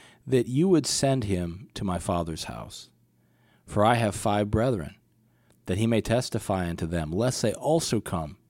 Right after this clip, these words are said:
into this place of torment." See, he didn't want his family to end up where he was. He wanted to warn them. Verse twenty-nine, Abraham said unto him,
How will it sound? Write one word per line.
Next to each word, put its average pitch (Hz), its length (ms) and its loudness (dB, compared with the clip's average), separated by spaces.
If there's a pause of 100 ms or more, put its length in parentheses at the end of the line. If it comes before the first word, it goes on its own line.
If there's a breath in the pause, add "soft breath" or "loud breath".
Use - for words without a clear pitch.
(240)
into 95 240 -4
this 85 180 -6
place 85 320 -6
of 87 80 -12
torment." 98 480 -4 (800 soft breath)
See, - 140 -6
he 104 120 4
didn't 107 200 2
want 98 160 0
his 95 140 -2
family 101 380 0
to 82 60 -4
end 85 180 -2
up 85 140 -4
where 87 160 0
he 101 140 0
was. 76 440 -6 (1000)
He 90 100 -10
wanted 92 240 0
to 101 60 2
warn 107 320 0
them. 64 140 -14 (1200 soft breath)
Verse 104 240 -2
twenty-nine, 110 580 0
Abraham 113 480 0
said 104 260 -2
unto 90 220 -2
him, 98 420 -4